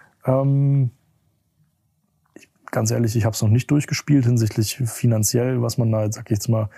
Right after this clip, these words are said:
veranschlagen kann, aber ich meine, alle-, allein moralisch wär's richtig, und zwar nicht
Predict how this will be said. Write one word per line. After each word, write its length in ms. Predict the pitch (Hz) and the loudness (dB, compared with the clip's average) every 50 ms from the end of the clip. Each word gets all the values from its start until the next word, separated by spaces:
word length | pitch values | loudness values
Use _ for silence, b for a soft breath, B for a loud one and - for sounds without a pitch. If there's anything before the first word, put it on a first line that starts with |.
| B B B B B | B B B B B
veranschlagen 560 | B - - 135 147 139 - 156 139 139 147 147 | B -2 -2 0 0 0 0 0 0 0 -2 -2
kann, 220 | - 151 156 151 | 0 0 0 0
aber 160 | 131 127 127 | 0 0 -2
ich 100 | 127 117 | 0 0
meine, 480 | 135 131 131 135 131 127 123 127 127 - - | 2 2 2 0 0 0 -2 -2 -4 -4 -2
alle-, 160 | - 131 131 | -2 0 0
allein 520 | 123 123 123 120 127 123 139 135 143 147 139 | 0 0 0 0 0 -2 0 0 0 2 0
moralisch 720 | 135 131 120 123 123 131 135 123 110 101 - - - B B B B B B _ _ _ | 0 0 2 2 2 2 2 0 -2 -4 -6 -8 -14 B B B B B B _ _ _
wär's 300 | - 120 113 104 - 120 | 0 0 0 2 2 2
richtig, 520 | 131 151 - - - 185 185 - - _ B B B B B B B B B B B _ | 2 2 2 0 0 0 0 -2 -6 _ B B B B B B B B B B B _
und 140 | _ - 131 120 | _ 0 0 2
zwar 200 | - 135 131 123 | 2 0 0 2
nicht 520 | 120 127 147 180 180 - - - - - | 2 2 0 0 -2 -4 -10 -12 -14 -16